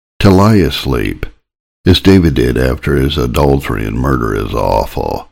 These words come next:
Sin is of a hardening nature. The Christian is often stupefied and benumbed with it. It shuts his eyes and hardens his heart. He is lost in some measure his zeal and liveliness.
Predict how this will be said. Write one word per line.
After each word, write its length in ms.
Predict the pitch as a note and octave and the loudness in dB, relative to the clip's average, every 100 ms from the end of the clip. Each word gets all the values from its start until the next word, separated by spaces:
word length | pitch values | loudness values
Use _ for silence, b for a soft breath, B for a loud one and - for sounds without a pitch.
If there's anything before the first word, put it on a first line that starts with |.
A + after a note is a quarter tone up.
| _ - D#2+ | _ -6 -4
Sin 380 | - D2+ D#2+ E2 | -2 0 0 0
is 220 | D2+ D#2 | -2 -2
of 160 | D2 | -2
a 100 | C#2 | -2
hardening 640 | C2+ - D2+ D#2 D2+ C#2 B1 | 0 0 2 2 2 0 2
nature. 720 | D2+ D2+ - - A1+ - - _ _ _ _ - | 2 0 -2 -4 -4 -6 -10 _ _ _ _ -4
The 80 | - | -4
Christian 720 | - G2+ - - C2+ B1+ C#2 | 0 2 2 0 -4 -2 -2
is 140 | D2+ | 2
often 360 | D#2+ D2 F2 D2 | 2 2 -2 -2
stupefied 920 | - - D2 - D#2 D2 B1+ C2 B1+ | -4 0 0 0 -2 0 0 0 0
and 160 | D#2+ | 0
benumbed 600 | D#2 E2 D#2 B1 A1+ C2+ | 2 2 2 -2 -4 -4
with 320 | - D#2+ C#2+ - | -2 0 0 -4
it. 260 | G#1 - - _ _ _ _ _ _ | -6 -10 -18 _ _ _ _ _ _
It 160 | F#2+ D2 | 0 0
shuts 440 | - C2+ A#1 - | 0 0 0 -2
his 220 | C#2+ C2 - | -2 0 2
eyes 640 | C2+ A#1+ G#1 A#1 - - _ _ _ _ _ G2+ | 2 0 -2 -4 -6 -12 _ _ _ _ _ 0
and 120 | E2 | 0
hardens 540 | - F2+ F2 B1 - | 2 2 2 0 -2
his 220 | D2 C#2+ | -4 -2
heart. 440 | - C2 A1 - - _ | -2 -2 -2 -6 -12 _
He 100 | G2 | 4
is 180 | F#2 - | 4 4
lost 500 | D#2+ E2 D#2+ C#2 - | 2 4 2 0 -2
in 80 | C#2+ | -4
some 240 | - D2+ | 0 0
measure 360 | D2 D2+ C2+ A#1+ | 2 0 -2 -2
his 180 | A#1 - | -2 0
zeal 280 | D2 B1 | 0 0
and 160 | G#1 A1 | -2 -4
liveliness. 880 | B1+ C2+ C#2+ - A1 A1 G#2 - | -2 -2 -2 -4 -6 -6 -6 -6